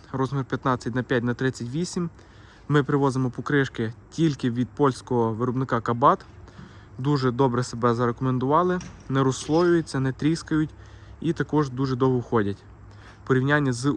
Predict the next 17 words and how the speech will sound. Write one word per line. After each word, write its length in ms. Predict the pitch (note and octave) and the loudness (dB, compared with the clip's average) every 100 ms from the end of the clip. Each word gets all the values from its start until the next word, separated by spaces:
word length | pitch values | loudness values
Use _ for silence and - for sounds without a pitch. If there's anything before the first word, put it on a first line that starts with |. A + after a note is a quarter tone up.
| - - - | -4 -16 -6
там, 140 | B2 A#2+ | -2 -2
наприклад, 400 | A2+ B2+ A#2 - | -2 0 -2 -2
українськими 640 | B2+ C3 D#3 E3+ - B2+ | -6 -2 -2 -2 -4 -6
чи 260 | - C3 B2+ - | 0 0 0 -2
турецькими 480 | - C3 D3 - C3 | 0 0 0 -2 -2
виробниками. 640 | B2 B2 B2+ A#2+ G#2 G#2 - - - - - - - - - - - - - - | 0 0 -2 0 -2 -2 -8 -18 -20 -20 -20 -20 -20 -20 -20 -20 -20 -20 -20 -10
М, 360 | C3+ B2+ B2+ B2 | -6 -2 -2 0
як 160 | B2 | 2
мінімум 320 | D3 D#3 C#3 B2+ | 2 4 4 2
в 60 | |
цю 240 | - D#3 D3 | 0 0 0
цінову 400 | - C3+ B2+ B2+ | -2 -2 0 -2
політику. 560 | C3+ A#2+ G#2 A2 - - - - - - - - - | -2 -2 -4 -8 -10 -12 -18 -20 -20 -20 -20 -20 -12
Ось 140 | C3 - | -10 -6
така 240 | C#3 D3 | -2 -2
тут 220 | - B2+ | -2 -4
є 360 | B2+ B2 B2+ | -4 -2 -2